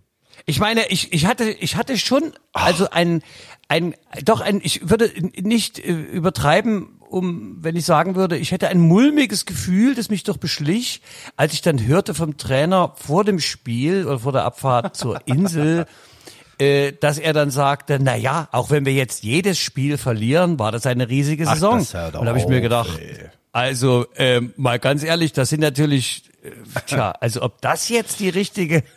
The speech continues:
Speaker 1: <laughs> also ob das die richtige Aussage war, also ich hab so meine Zweifel,
Speaker 2: Ja,
Speaker 1: weißt du?
Speaker 2: Michael, äh, du bist, äh, ein ewig Besorgter. Du hast heute wieder diese ganz enge Badekappe auf, wa?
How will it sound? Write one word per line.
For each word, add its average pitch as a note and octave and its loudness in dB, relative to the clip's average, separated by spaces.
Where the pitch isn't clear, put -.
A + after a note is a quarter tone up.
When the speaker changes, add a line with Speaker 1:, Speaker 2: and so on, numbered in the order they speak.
Speaker 1:
<laughs> - 0
also C3+ 4
ob - -2
das F3+ 2
die D#3+ 2
richtige C3+ 4
Aussage G#3 2
war, F3+ 2
also B2 -10
ich - -6
hab C3 -6
so D#3+ 0
meine C#3+ 2
Zweifel, G#3 -2
Speaker 2:
Ja, D3+ 2
Speaker 1:
weißt D3+ 4
du? D3 2
Speaker 2:
Michael, B2+ 2
äh, B2+ -2
du C3 -6
bist, C3 -8
äh, B2+ 2
ein A#2 -2
ewig C3 -2
Besorgter. C#3 2
Du B2+ 0
hast B2+ 0
heute B2 -6
wieder B2+ -2
diese A2+ -4
ganz E3+ 2
enge C#3 0
Badekappe A2+ 0
auf, C#2+ -10
wa? C#3+ -4